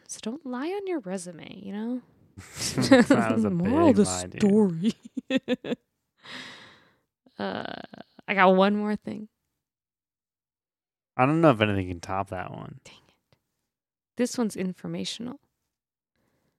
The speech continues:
Speaker 1: It's about eggs. <laughs>
Speaker 2: Love 'em. Eat 'em.
Speaker 1: So eggs are, like, super expensive right now because the avian flu is going around and a bunch of chickens are dying.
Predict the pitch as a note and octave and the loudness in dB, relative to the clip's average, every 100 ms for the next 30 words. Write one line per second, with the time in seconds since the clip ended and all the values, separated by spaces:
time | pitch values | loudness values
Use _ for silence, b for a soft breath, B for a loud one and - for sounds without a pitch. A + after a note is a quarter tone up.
0 | _ _ _ _ - A3 - - - - | _ _ _ _ -10 -8 -6 -8 -8 -12
1 | - - - - - - - - - - | -20 -16 -8 -8 -8 -14 -16 -20 -20 -20
2 | _ _ _ _ _ - G#2+ G#2 A2 A2 | _ _ _ _ _ -8 -2 0 0 -4
3 | - - C3 G#2+ G#2 G#2+ _ _ _ _ | -12 -10 -4 -2 -4 -8 _ _ _ _
4 | _ _ - - - G3 A#3+ C4 C4+ C4+ | _ _ -8 -2 4 4 4 4 4 2
5 | - B3 B3+ B3+ - G3+ F#3+ F#3+ F#3 F3 | 0 0 2 0 0 -2 0 0 2 2
6 | E3+ F3 F3+ F#3 D#3+ - - F#3+ G3 F3+ | 2 0 -2 -4 -4 -2 0 2 2 -2
7 | - F3+ F3+ G3 - G3+ G3+ G3+ G#3 G#3+ | -4 -2 0 0 0 -2 0 0 0 0
8 | - F3+ F3 E3+ F3+ - G3 G#3 G3+ G3+ | 0 -2 -2 -4 -6 -6 -4 -2 -2 -2
9 | G3 F3+ G3 G#3 G#3 | -4 -2 -2 0 -2